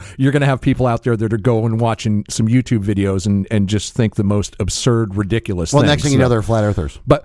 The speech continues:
Speaker 1: what I'm saying is, don't necessarily do your own research, but just approach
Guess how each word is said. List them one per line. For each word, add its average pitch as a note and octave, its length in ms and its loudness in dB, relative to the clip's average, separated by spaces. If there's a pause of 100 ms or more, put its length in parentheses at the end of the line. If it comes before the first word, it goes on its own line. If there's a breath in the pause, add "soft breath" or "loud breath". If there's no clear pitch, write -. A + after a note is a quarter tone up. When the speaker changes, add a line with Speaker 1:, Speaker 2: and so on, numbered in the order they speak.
(140 loud breath)
Speaker 1:
what D3+ 140 4
I'm G#3 160 0
saying E3 320 0
is, C3+ 120 -2 (360 soft breath)
don't E3+ 240 4
necessarily D#3 560 2
do C3+ 100 2
your C#3+ 220 4
own A#2+ 160 2
research, C3+ 440 0 (320 loud breath)
but D#3+ 140 4
just - 260 -2
approach - 720 -4